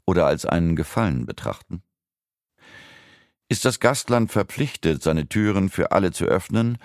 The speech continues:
oder hat es das Recht, sich die Zuwanderer auszusuchen oder der Immigration sogar ganz Einhalt zu gebieten? Zuwanderungsbefürworter glauben offenbar, Länder hätten eine moralische Pflicht, nicht nur Flüchtlinge aufzunehmen,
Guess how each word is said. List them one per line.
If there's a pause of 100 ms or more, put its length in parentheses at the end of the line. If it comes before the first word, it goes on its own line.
(340)
oder
hat
es
das
Recht,
sich
die
Zuwanderer
auszusuchen (380)
oder
der
Immigration
sogar
ganz
Einhalt
zu
gebieten? (1600)
Zuwanderungsbefürworter
glauben
offenbar,
Länder
hätten
eine
moralische
Pflicht, (380)
nicht
nur
Flüchtlinge
aufzunehmen,